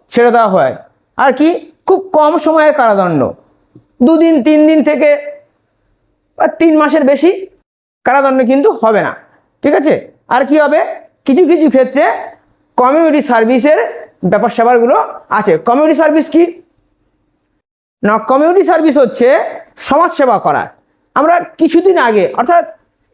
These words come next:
এই কয়েক মাস আগে জম্মু কাশ্মীরে দেখেছি যে একজন ব্যক্তি, সে কি করেছে, মদ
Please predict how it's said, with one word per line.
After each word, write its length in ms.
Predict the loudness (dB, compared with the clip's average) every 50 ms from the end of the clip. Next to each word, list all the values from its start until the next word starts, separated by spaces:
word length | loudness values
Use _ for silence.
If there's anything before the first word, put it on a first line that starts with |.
| _ _ _
এই 200 | -2 0 0 0
কয়েক 280 | 0 0 0 0 2 0
মাস 240 | 0 0 0 0 0
আগে 300 | 0 0 2 0 -2 -2 -6 -14 -20 _ _ _ -2 0 0
জম্মু 360 | 0 2 0 0 2 2 0 0
কাশ্মীরে 400 | 0 -2 -2 0 0 0 2 2
দেখেছি 600 | 2 2 0 0 0 2 2 2 0 -2 -6 -16 -20 _ _ _ -2
যে 200 | 0 0 0 0 -2
একজন 460 | -2 0 2 2 2 2 2 2 2
ব্যক্তি, 600 | 2 2 0 0 0 2 2 2 0 -4 -14 -18 _ _ _ -2
সে 100 | -2 0
কি 140 | 0 0 0
করেছে, 340 | 2 2 2 2 0 0 0
মদ 400 | 0 2 2 2 2 2 0